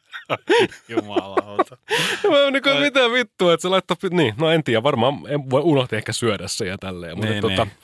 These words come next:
Speaker 1: sama tyyppi kanssa ollaan sekoiltu. Se on mennyt sit aina silleen, että siis erittäin, ihan helvetin hauskoja iltoja on ollut, että
Speaker 2: Mm.
Speaker 1: jostain syystä löytyy joku liikennemerkki silleen niinku sängyn vierestä
Speaker 2: Oi,
Speaker 1: aamulla, että kaikkea
Speaker 2: joo.
Speaker 1: tämmöstä niinku
Speaker 2: Meillä on
Speaker 1: mielestä.
Speaker 2: ollut noita vähän liikaa ja me ollaan
Speaker 1: Joo.
Speaker 2: siis, ollaan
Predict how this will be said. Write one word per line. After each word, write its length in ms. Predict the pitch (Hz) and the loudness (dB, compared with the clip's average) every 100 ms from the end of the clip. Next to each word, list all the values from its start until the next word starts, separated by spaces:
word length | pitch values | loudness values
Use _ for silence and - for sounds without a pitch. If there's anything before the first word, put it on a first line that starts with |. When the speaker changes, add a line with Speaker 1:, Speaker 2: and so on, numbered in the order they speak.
| - - - | -20 -20 -6
Speaker 1:
sama 280 | - 190 139 | 0 2 2
tyyppi 280 | 190 175 147 | 2 0 0
kanssa 240 | 151 147 | 0 2
ollaan 140 | 131 | 2
sekoiltu. 460 | 131 139 117 95 92 | 2 0 0 0 0
Se 120 | - | 0
on 80 | 139 | 2
mennyt 160 | 135 131 | 2 0
sit 180 | 131 131 | -2 0
aina 200 | 127 107 | 0 0
silleen, 320 | 127 110 104 | 0 2 0
että 100 | - | 0
siis 160 | 123 | -2
erittäin, 420 | 165 156 - 117 127 | 0 0 2 -2 0
ihan 140 | 139 147 | -2 0
helvetin 420 | 185 135 - 165 - | 0 0 0 0 0
hauskoja 480 | 139 120 120 107 | 0 0 -2 -2
iltoja 280 | 110 98 98 | -4 -4 -4
on 80 | 98 | -2
ollut, 180 | 98 101 | -2 -2
että 120 | - - | -6 -8
Speaker 2:
Mm. 220 | 95 87 | -6 0
Speaker 1:
jostain 320 | 123 - 117 | 0 2 0
syystä 240 | 104 107 107 | 0 -2 0
löytyy 260 | 107 104 | 0 0
joku 160 | 104 104 | -2 0
liikennemerkki 680 | 104 95 87 85 87 - 101 | 0 0 -2 -4 -6 -8 -8
silleen 300 | 104 90 98 | -8 -6 -8
niinku 180 | 92 | -6
sängyn 380 | 98 107 87 92 | -4 -4 -4 -4
vierestä 380 | 90 90 104 92 | -6 -6 -4 -2
Speaker 2:
Oi, 140 | 90 90 | -2 -2
Speaker 1:
aamulla, 180 | 82 | -4
että 120 | 78 82 | -8 -6
kaikkea 260 | 87 80 | -4 -4
Speaker 2:
joo. 120 | 80 | -4
Speaker 1:
tämmöstä 340 | 85 85 - 82 | -4 -4 -4 -6
niinku 180 | 73 110 | -6 0
Speaker 2:
Meillä 220 | 117 113 | 2 2
on 60 | |
Speaker 1:
mielestä. 120 | 107 104 | 2 2
Speaker 2:
ollut 120 | 101 | 2
noita 280 | 101 98 - | 2 0 -2
vähän 260 | 87 87 85 | -6 -6 -8
liikaa 420 | 82 80 78 71 | -10 -10 -8 -8
ja 60 | |
me 140 | 73 71 | -8 -8
ollaan 120 | 71 82 | -6 -4
Speaker 1:
Joo. 20 | 73 | -6
Speaker 2:
siis, 180 | 76 | -8
ollaan 320 | - 90 92 | -10 -8 -6